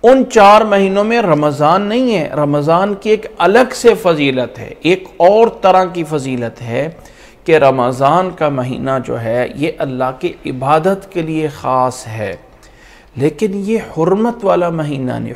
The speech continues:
हुर्मत वाले महीने एक और पहलू से अहम होते हैं, और वो पहलू ये है कि उन महीनों में कोई कत्ल नहीं करना,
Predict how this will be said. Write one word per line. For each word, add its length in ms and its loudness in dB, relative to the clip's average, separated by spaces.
हुर्मत 440 0
वाले 280 -2
महीने 440 -2
एक 340 -4
और 280 8
पहलू 540 0
से 380 -4
अहम 280 2
होते 420 -2
हैं, 340 -4
और 120 0
वो 220 -4
पहलू 440 -6
ये 220 -6
है 60 -4
कि 160 -14
उन 120 -4
महीनों 580 -4
में 380 -6
कोई 360 -2
कत्ल 280 -4
नहीं 220 -4
करना, 680 -6